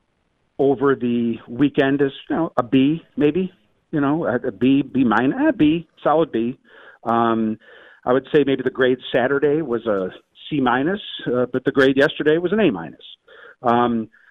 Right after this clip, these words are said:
I, this, this is now the third day of protests, so, uh, w-, we'll know today and tomorrow whether a pattern is establishing, whether, uh, things are going to calm down, or,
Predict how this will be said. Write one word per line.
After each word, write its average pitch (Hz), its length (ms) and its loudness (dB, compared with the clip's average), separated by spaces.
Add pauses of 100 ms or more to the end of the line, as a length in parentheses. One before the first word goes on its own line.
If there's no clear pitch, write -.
(320)
I, 135 560 0 (560)
this, 143 140 -2 (280)
this 127 200 0
is 139 100 -4
now 131 140 2
the 127 100 0 (100)
third 147 220 0
day 143 140 2
of 143 120 -4
protests, - 460 -4 (460)
so, 110 340 0 (540)
uh, 110 80 -2
w-, 117 260 -10
we'll 117 340 4
know 127 240 6
today 120 520 2
and 147 120 0
tomorrow 117 440 0
whether 117 340 0
a 117 40 -4
pattern 135 460 -2
is 107 60 -4 (140)
establishing, 107 640 -8 (160)
whether, 110 500 2 (520)
uh, 104 200 0 (100)
things 117 260 0
are 110 120 0
going 107 260 0
to - 120 -8
calm 117 320 0
down, 117 460 0 (280)
or, 113 560 2